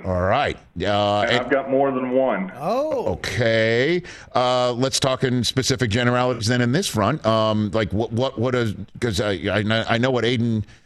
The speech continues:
Speaker 1: uh, is like and who he is. Can you, can you put, uh, any sort of,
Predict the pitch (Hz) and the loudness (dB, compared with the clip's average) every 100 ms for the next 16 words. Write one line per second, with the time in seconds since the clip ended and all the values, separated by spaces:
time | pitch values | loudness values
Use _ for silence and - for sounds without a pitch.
0 | _ _ - 107 104 101 98 - 104 90 | _ _ -4 0 2 2 0 0 -2 0
1 | 123 120 123 110 92 127 107 101 123 101 | 2 2 0 -2 0 0 0 0 2 2
2 | 90 104 - - _ _ - 110 117 120 | 0 0 -6 -12 _ _ -4 -2 0 0
3 | 117 101 120 113 - 143 - 110 117 110 | -2 -2 0 0 0 -2 -2 0 2 2
4 | 110 107 - 113 117 - 127 117 90 | 2 0 0 0 0 0 0 0 -2